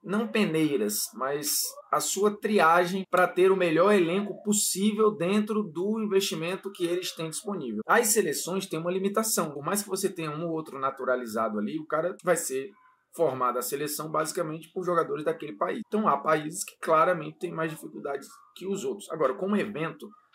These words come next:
aí não dá pra comparar, né? Até porque você tem uma tensão muito maior de quatro anos de espera, as pessoas fazem um ciclo inteiro só pra jogar a Copa do Mundo. A expectativa, o objetivo de vida,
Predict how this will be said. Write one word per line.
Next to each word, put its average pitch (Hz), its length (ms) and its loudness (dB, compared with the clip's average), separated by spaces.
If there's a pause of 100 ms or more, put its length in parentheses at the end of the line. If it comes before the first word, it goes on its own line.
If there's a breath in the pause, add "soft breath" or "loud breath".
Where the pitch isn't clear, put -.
(280 soft breath)
aí 180 160 0
não 185 80 -2
dá 175 140 4
pra 175 160 0
comparar, 160 460 0
né? 120 100 -6
Até 151 160 -2
porque 151 340 -8
você 165 320 -4
tem 127 220 -8
uma 135 160 -8
tensão 160 420 -4
muito 165 240 -8
maior 127 280 0
de 113 80 -12
quatro 147 400 2
anos 143 180 -4
de 131 80 -12
espera, 123 480 -2 (340)
as - 140 -4
pessoas 175 340 -4
fazem 160 280 2
um 156 80 -6
ciclo 202 400 0
inteiro 180 680 2
só 143 160 -4
pra 143 160 -4
jogar 143 380 4
a 135 40 0
Copa 127 240 -2
do 123 120 -6
Mundo. 117 260 -8 (100)
A 127 80 -4
expectativa, 151 760 0
o 151 100 4
objetivo 160 440 -4
de 185 200 -6
vida, 165 420 0